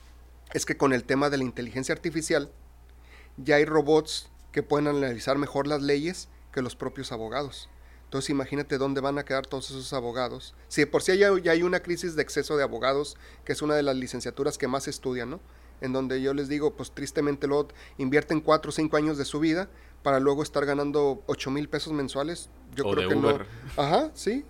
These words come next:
Speaker 1: Y, y peor aún, ¿no? Porque en unos cinco años los Uber van a ser autónomos.
Speaker 2: Yep.
Speaker 1: Entonces, sí viene un tema muy grave que como sociedad no nos hemos planteado las preguntas importantes, ¿no? ¿Qué vamos a hacer ante este, ante este tema de el avance tecnológico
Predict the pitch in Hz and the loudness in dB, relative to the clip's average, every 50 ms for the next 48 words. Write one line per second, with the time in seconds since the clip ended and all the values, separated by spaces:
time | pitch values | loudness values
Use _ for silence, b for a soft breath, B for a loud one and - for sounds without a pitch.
0 | - - - - - 160 147 143 151 - 156 156 - 160 170 180 175 185 208 220 | -16 -20 -18 -6 0 2 2 2 2 0 -6 -2 4 4 6 6 6 4 4 2
1 | 202 202 - 135 - 139 131 120 123 123 127 143 156 165 151 - 160 147 - 151 | 2 0 -2 -2 0 0 0 0 -2 -2 0 0 0 0 2 0 0 2 2 2
2 | 151 165 156 147 139 - 147 147 151 139 139 143 147 139 - 143 143 147 139 131 | 2 2 0 -2 -2 -2 0 0 2 2 2 0 0 0 -2 0 0 0 0 0
3 | - 139 139 147 156 170 190 190 - - 107 107 110 - - - - 156 156 156 | 0 0 0 0 0 -2 -4 -6 -8 -8 -6 -6 -6 -6 -8 2 6 6 6 6
4 | - 175 160 - - B B B B B - - - 190 185 185 196 196 196 202 | 6 2 2 0 -8 B B B B B -6 -2 -2 0 6 6 8 8 8 4
5 | 196 196 - 185 190 190 190 185 175 165 165 175 190 170 185 180 175 175 185 226 | 2 2 2 0 2 2 0 0 0 2 2 2 4 4 4 4 4 4 4 0
6 | 254 - - - - - - - - - - 156 - - 151 151 151 156 151 - | -2 -4 -12 -20 -20 -20 -20 -20 -12 2 2 2 4 6 4 6 6 4 6 4
7 | 156 - - - 135 131 147 160 170 170 165 165 170 160 - 160 170 170 - - | 0 0 2 0 2 2 2 2 2 2 2 2 2 0 0 -2 -2 -2 -4 -2
8 | 147 143 131 - 147 147 156 160 160 151 - - 135 127 131 139 143 - 151 - | -2 -2 0 0 0 0 2 0 -2 -4 -4 -4 -4 -2 -2 -4 -4 -6 -6 -6
9 | 147 127 - 117 110 - - 127 131 - 120 123 139 156 B B B B B B | -6 -6 -6 -10 -8 -6 -6 -8 -6 -6 -8 -8 -8 -10 B B B B B B
10 | B - 165 165 170 175 185 196 190 - 151 - - 180 226 269 - - - - | B 2 4 4 4 4 4 2 0 0 -4 -2 0 0 0 0 -2 -12 -20 -20
11 | - - - - - - - 143 139 139 139 - 147 147 143 - - - 165 160 | -20 -20 -20 -20 -20 -6 -2 -2 -2 -2 0 0 0 0 0 -4 -4 0 2 2
12 | 156 156 147 - B B B B B B 131 139 135 - 156 147 - - 165 156 | 4 2 2 0 B B B B B B -2 -2 0 -2 -4 -4 -2 -4 -6 0
13 | - 160 156 160 165 160 151 143 139 135 127 123 - - - 156 151 143 127 147 | 0 0 0 2 2 2 4 4 4 2 0 -2 -4 0 0 2 2 4 2 2
14 | 156 151 - - - - 160 151 147 143 151 147 - 175 170 - - 226 | 0 0 -2 -6 -4 -2 0 2 2 2 2 2 0 -2 -4 -2 -4 -6